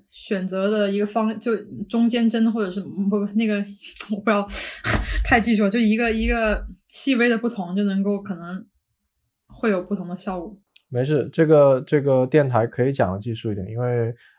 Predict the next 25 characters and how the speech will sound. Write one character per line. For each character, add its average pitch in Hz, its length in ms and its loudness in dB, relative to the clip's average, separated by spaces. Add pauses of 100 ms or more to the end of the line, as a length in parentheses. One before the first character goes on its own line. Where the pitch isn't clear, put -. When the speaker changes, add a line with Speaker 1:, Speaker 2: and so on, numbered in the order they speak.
(260)
Speaker 2:
局 120 120 -2
外 135 180 8
人 113 220 4
根 147 120 4
本 127 160 4
懒 104 220 4
得 113 80 -2
听 143 320 0 (140)
这 160 140 8
种 151 300 4
节 139 300 2
目。 151 160 -2 (1000)
Speaker 1:
<laughs> - 1200 -4
没 226 100 4
有， 240 180 6
我 202 120 0
觉 208 120 2
得， 240 340 0 (100)
呃， 190 180 -4
没 185 80 -6
人 190 100 -2
听 202 160 -2
也 185 60 -6
挺 185 180 -10
好。 190 200 -10